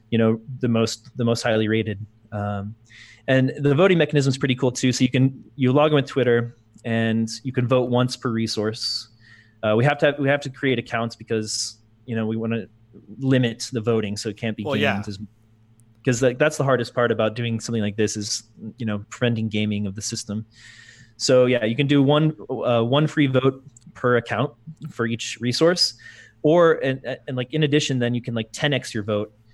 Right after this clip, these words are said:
Speaker 1: for a dollar's worth of sats. And every month, the sats will be donated to a Bitcoin open source project. So,
Speaker 2: That's
Speaker 1: um,
Speaker 2: awesome.
Speaker 1: and, and the users will vote on that as well. So users will vote on which, which project will get the sats that month.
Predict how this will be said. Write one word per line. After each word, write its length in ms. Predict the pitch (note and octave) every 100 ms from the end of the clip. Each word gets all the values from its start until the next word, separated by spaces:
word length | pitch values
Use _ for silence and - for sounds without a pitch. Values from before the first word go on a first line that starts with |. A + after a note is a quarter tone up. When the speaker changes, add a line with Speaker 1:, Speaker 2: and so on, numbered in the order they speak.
| - _ -
Speaker 1:
for 300 | A2+ A2+ G#2
a 80 |
dollar's 400 | A#2+ A#2+ C3+ B2
worth 140 | C3+ B2+
of 40 |
sats. 600 | - A2 G2+ - - - - _ _ _ _
And 460 | A#2+ A#2 A#2 A2+ A2 -
every 240 | C3+ D3
month, 480 | C3+ C3 B2+ - - _ F#3 F3+ -
the 80 | A#2
sats 320 | - A#2+ A#2+
will 60 |
be 80 | B2
donated 400 | B2 A#2+ A#2+ A#2
to 160 | - A#2
a 20 |
Bitcoin 320 | A2+ A2+ A#2
open 160 | A2+ A2
source 220 | A2+ G#2+
project. 460 | - E2+ C#2+ - - _ _ _ - _
So, 600 | - G#2 G#2+ G#2+ A2+ - -
Speaker 2:
That's 320 | A2 A2 G#2+
Speaker 1:
um, 60 | -
Speaker 2:
awesome. 440 | G3+ - A#2+ A#2+
Speaker 1:
and, 120 | B2 _ _ _ -
and 120 | B2+
the 40 | B2+
users 360 | C#3 C3 B2
will 120 | B2
vote 200 | B2 B2
on 100 | A2
that 160 | A2+ G#2+
as 100 | G2
well. 160 | G#2+ -
So 300 | A#2 A2 A2+
users 240 | C3+ B2+
will 80 | A#2+
vote 220 | B2 A#2+
on 100 | A2+
which, 340 | A2+ A2+ - -
which 200 | A2+ -
project 340 | D#3+ D3+ C#3 C3+
will 80 |
get 100 | B2+
the 80 | A#2
sats 400 | - C3 B2 -
that 180 | A#2+ A#2+
month. 360 | A#2 A#2 A2+